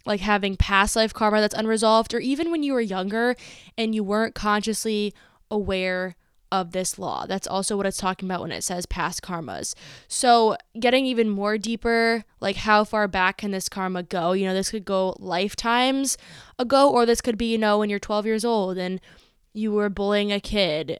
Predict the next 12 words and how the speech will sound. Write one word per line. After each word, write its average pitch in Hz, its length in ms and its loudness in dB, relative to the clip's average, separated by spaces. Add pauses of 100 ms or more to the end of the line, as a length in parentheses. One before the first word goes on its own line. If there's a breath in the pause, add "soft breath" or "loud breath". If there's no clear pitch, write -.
you 196 200 -2
know, 190 340 2
and 190 260 -2
you 208 100 0
weren't 202 200 0
aware 196 420 2
of 190 120 -8
the 190 80 -8
law 185 200 0
of 180 80 -2
karma. 175 480 -6 (640 loud breath)
So 240 480 4